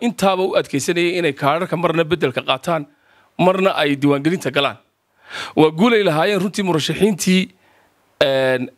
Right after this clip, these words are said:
intaaba taagnaa ee danaynayay inay doorashada muddo dhaafka inta badan noqotay ay xaqooda helaan oo ay ka tartamaan. Oo runtii ay hawlo badan iyo kharashaad badan ay ku dhacayeen. Guushaas oo dhan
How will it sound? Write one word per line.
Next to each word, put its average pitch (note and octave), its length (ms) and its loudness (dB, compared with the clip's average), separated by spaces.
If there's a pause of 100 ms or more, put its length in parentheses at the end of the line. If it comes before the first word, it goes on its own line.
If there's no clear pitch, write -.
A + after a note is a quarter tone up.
(640)
intaaba F#3+ 440 2
taagnaa D3 460 0 (140)
ee D3+ 120 0
danaynayay F3 640 0 (120)
inay D#3+ 220 0
doorashada D#3 560 0
muddo D3 220 -4
dhaafka D#3+ 400 -2 (180)
inta - 220 -2
badan D3+ 240 2
noqotay A2 340 -4 (460)
ay C3+ 220 0
xaqooda F3 420 2
helaan D3 240 0
oo C3+ 40 0
ay - 40 -6
ka C3+ 80 0
tartamaan. B2+ 420 -4 (800)
Oo C#3+ 260 2
runtii E3+ 420 0
ay C#3+ 160 0
hawlo C3+ 300 0
badan D#3 280 -2
iyo C#3 120 -4
kharashaad C#3+ 360 0
badan C3 140 -2
ay - 80 -2
ku F3 120 -4
dhacayeen. A#2 360 -2 (840)
Guushaas G#3+ 640 4
oo G3+ 100 -2
dhan A3 360 0